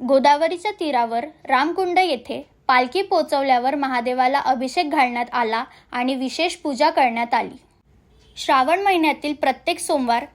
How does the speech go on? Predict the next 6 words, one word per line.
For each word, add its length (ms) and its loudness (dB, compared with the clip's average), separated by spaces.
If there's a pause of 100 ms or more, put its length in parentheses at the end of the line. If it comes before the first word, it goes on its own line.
भगवान 380 0
शिवाच्या 480 0
पूजेसाठी 680 -2
विशेष 420 -6
मानला 320 0
जातो. 400 -2